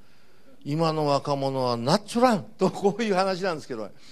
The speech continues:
けどそれもね、どうしてこうなってきたかっていうとね、また遡りますけど、みんな食卓なんですよ。僕はね、食卓ってね、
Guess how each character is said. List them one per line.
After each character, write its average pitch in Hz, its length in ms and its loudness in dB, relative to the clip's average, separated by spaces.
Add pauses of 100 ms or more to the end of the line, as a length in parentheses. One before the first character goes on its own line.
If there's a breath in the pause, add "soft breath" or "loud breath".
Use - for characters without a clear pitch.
(340 loud breath)
け 214 100 4
ど 196 80 2
そ 208 160 -6
れ 262 140 -4
も 262 120 -6
ね、 220 140 -2
ど 262 240 -6
う 339 80 -2
し - 80 -8
て - 140 -6
こ 185 220 -2
う 175 120 -2
な 170 120 -2
っ 170 60 -10
て 160 80 -14
き - 100 -16
た 120 120 -4
か 110 100 -2
っ 104 80 -6
て 101 100 -14
い 98 40 -8
う - 20 -16
と 104 120 -8
ね、 98 40 -8
ま 107 140 -6
た 113 140 -10
遡 143 480 -4
り 139 60 -6
ま 127 120 -4
す - 80 -12
け 95 60 -8
ど、 95 120 -4
み 117 180 -6
ん 208 100 2
な 208 80 2
食 - 260 -6
卓 139 220 -4
な 110 100 -10
ん 76 60 -14
で - 60 -18
す - 80 -18
よ。 - 40 -20 (1200 soft breath)
僕 139 160 -2
は 139 80 2
ね、 120 180 0
食 - 320 -6
卓 214 220 0
っ - 40 -16
て - 160 0
ね、 147 220 0